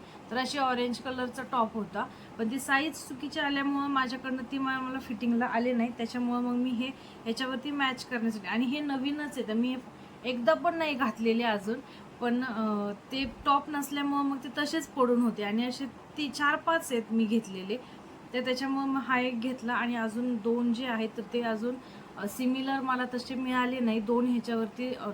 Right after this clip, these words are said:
टॉप सिमिलर मिळाले, मग ते दोन ह्याच्यावरती घेतले आहेत मी.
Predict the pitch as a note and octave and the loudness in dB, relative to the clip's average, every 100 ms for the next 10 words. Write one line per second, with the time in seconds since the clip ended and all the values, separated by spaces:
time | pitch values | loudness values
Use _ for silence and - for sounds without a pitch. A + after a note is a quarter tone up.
0 | - A3+ A3+ A3+ G#3+ G#3+ A3 A#3+ B3 G#3 | 0 -2 0 0 2 2 2 2 2 0
1 | F#3 F#3 F#3+ G#3+ G#3 G#3+ A#3 A3+ G#3+ G#3 | -2 -6 -6 -4 0 4 2 2 -2 -2
2 | - G#3+ C4+ C4 A3+ F#3+ F3 G3+ | -4 -2 -2 0 -4 -4 -8 -8